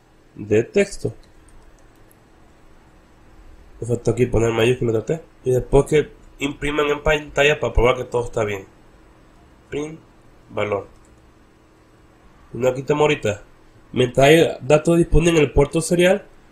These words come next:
que lea la, una cadena de texto y después lo transforma en un te-, en un número y después imprima ese número en la pantalla, en la pantalla. Vamos a hacer la prueba ahorita. Recuerda que estamos recibiendo información del Arduino siempre que haya encendido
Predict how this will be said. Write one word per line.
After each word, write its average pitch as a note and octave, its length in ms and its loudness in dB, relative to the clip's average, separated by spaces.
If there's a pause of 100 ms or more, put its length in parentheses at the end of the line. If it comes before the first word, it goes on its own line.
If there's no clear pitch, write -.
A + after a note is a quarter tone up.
(140)
que A#2 160 4
lea C3+ 500 6 (120)
la, G#2+ 320 0
una C3 200 2
cadena D3 280 2
de E3 80 0
texto G3+ 440 0 (680)
y D3 80 2
después D#3+ 260 6
lo D#3+ 60 8
transforma C3 360 0
en A#2+ 60 2
un B2 100 -6
te-, - 220 -4
en A#2+ 80 -2
un C3+ 240 -2
número D3+ 460 4
y C3+ 80 -4
después C#3 360 4
imprima C3+ 260 -4
ese C#3 120 -8
número C3 460 -6 (720)
en G#2+ 100 -10
la A2 120 -12
pantalla, G#2 480 -6 (160)
en G2+ 80 -8
la G2+ 100 -8
pantalla. F#2+ 460 -8 (200)
Vamos C3+ 200 -6
a - 20 -16
hacer C#3+ 140 -4
la C3 100 -2
prueba C#3 200 0
ahorita. D#3+ 260 -2 (440)
Recuerda D3 300 4
que E3+ 80 2
estamos F3+ 140 4
recibiendo E3 260 0
información E3 480 0
del E3+ 120 4
Arduino F#3 400 0
siempre D3 420 -2
que C#3 80 -4
haya C#3 80 0
encendido D3 640 -4